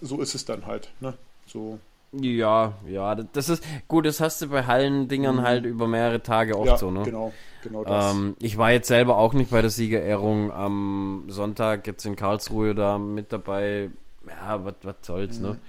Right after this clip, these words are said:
Speaker 1: Ich weiß gar nicht, ob,
Speaker 2: Ja.
Speaker 1: ich weiß gar nicht, ob, äh, Markus Kölling die Urkunde und die,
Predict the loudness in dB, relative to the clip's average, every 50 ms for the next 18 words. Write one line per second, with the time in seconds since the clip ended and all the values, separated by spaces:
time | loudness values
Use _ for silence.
0 | -20 -20 -20 -20 -20 -10 -4 -4 -2 2 4 4 4 6 8 6 6 6 4 0
1 | 0 0 -2 -4 -10 -10 -12 -14 -16 -16 -18 -20 -16 -10 -10 -6 -4 -2 -4 -2
2 | 0 0 -2 -2 -2 -6 -8 -10 -10 -12 -12 -14 -14 -12 -8 -4 -4 -4 -4 -6
3 | -10 -12 -10 -6 -4 -4 -2 -2 -4 -6 -8 -14 _ _ -16 -16 -14 -16 -16 -20
4 | _ _ -20 -20 -16 -16 -16 -14 -12 -10 -10 -6 -4 -4 -4 -4 -6 -8 -6 -4
5 | -4 -4 -6 -6 -8 -10 -10 -10 -10 -10 -8 -10